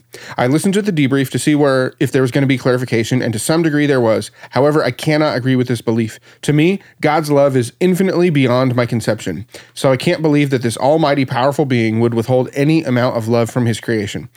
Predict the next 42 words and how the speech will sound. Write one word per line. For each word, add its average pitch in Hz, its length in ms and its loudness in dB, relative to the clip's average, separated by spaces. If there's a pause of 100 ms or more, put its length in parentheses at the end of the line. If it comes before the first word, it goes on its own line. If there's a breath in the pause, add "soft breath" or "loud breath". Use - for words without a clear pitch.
(260 loud breath)
That 139 220 0
said, 127 280 2
I 127 120 0
do 151 260 2
believe 147 300 2
that 127 120 2
as 120 140 0
a 110 60 -6
Christian, 165 400 -2
I 120 140 -4
have 120 120 0
received 165 400 -2
the 143 80 2
revelation 127 480 2
of 110 60 -2
God's 117 260 -2
love 117 140 0
through 151 240 -2
Jesus 156 320 -2
Christ 117 360 -4 (240 loud breath)
and 131 120 0
his 120 140 0
gift 147 280 -2
of 139 120 -4
salvation 123 460 0
and 113 120 0
redemption. 123 420 -2 (320 loud breath)
But 139 100 -2
that's 156 160 0
not 170 160 0
the 170 140 0
only 185 340 2
aspect 147 380 -2
of 143 80 0
God's 120 240 -2
love. 120 300 -2
God 139 200 0
draws 131 220 2
sinners 151 320 0
through 160 360 2
his 131 260 -2
love, 104 280 -2